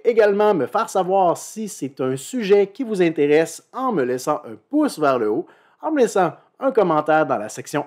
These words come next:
appropriée ou c'est, c'est, si ce n'est pas déjà fait, vous pouvez vous abonner à notre chaîne également. Donc, je commence en disant qu'il y a de cela quelques années, je ne sais pas exactement quelle année, mais j'ai heurté un mur.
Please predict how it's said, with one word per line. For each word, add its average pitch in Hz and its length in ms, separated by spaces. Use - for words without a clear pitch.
appropriée 208 760
ou 262 120
c'est, 120 180
c'est, 110 320
si - 220
ce - 100
n'est 123 140
pas 240 180
déjà 131 260
fait, 226 180
vous 151 120
pouvez 156 200
vous 135 220
abonner 156 520
à 107 60
notre 110 280
chaîne 139 480
également. 110 400
Donc, 262 360
je - 80
commence 277 520
en 269 140
disant 165 480
qu'il 156 480
y 147 200
a 269 80
de 180 140
cela 165 540
quelques 165 460
années, 101 320
je - 40
ne - 60
sais 226 100
pas 311 140
exactement 135 720
quelle 170 220
année, 101 320
mais 139 100
j'ai 202 340
heurté 214 580
un 120 180
mur. 120 580